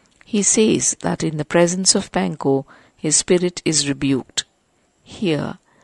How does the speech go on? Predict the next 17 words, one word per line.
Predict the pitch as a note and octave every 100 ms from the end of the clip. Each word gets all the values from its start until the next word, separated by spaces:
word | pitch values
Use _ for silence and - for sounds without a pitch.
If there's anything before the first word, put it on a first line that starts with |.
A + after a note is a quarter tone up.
| _ _
genius, | F3 F#3 F#3+ F#3 D3+ F3+ - - _ _ _
within | D3+ C#3+ D3
quotes, | - D3+ D#3 - - -
means | D#3 D#3+ F3+ E3+ - - _
spirit. | - - G#3 E3+ - - - _ _ _ _ _ _ _
His | F#3+ E3+
passionate | - F#3+ G3 - A3+ A3+
nature | G3 G3 G3+ - - -
suffers | - F#3+ F3+ F3+ F#3+
by | G3 F#3+ F#3
contrast | F#3 F#3+ - - - - - _ - _ _ F3+
with | F#3 F3+
the | E3+
restraint | F3 - - F#3 G3 -
shown | - F3 E3+ E3+
by | D#3+ D#3
Banquo. | D#3 D3+ - -